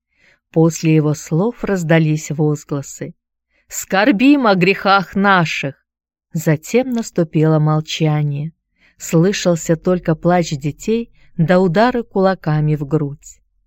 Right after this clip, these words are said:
У Вениция кровь в жилах застыла. Он, всю свою надежду полагавший на милосердие Христово,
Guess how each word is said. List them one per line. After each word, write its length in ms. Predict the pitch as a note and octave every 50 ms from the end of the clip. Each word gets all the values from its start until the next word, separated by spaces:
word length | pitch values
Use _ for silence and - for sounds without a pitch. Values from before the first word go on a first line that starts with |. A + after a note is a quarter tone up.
| _ _ _ _ _ _ _ _ _ _ -
У 120 | F#3+ F3+
Вениция 720 | D#3+ D#3 E3 D3 D#3 F3+ A#3+ C4+ - - - A3 A3+ A3+ A3
кровь 520 | - - - E3+ F3 F3+ F3 - - - - -
в 140 | - D#3+ E3+
жилах 400 | D#3 C#3+ D#3 D3+ D3+ D#3+ D#3+ D#3
застыла. 800 | C#3+ C#3+ D#3+ D#3 D#3 - - - - D3+ D3 D3 C#3+ C#3+ D3 D#3+ _ _ _ _ _ _ _ _ _ _ _ _ _ _
Он, 380 | - E3+ F3+ G3+ G3+ F#3 E3 D#3 -
всю 320 | - - - - A3 A#3
свою 340 | - - - F3 F#3 F#3 F#3
надежду 580 | F#3 F#3 F3+ D3+ C#3+ F3 G3+ G3 F3 - F3
полагавший 680 | D#3+ - E3+ E3+ E3+ E3 D#3 F3 F#3+ F3+ - - - E3
на 120 | E3 D#3+
милосердие 800 | D#3+ D#3+ D#3+ D#3+ D#3+ D#3+ - - - F#3+ F#3+ F3+ - - E3 D3+ C#3
Христово, 760 | - D3+ D3 C#3+ - - _ - A3 A3+ A3 - - D#3+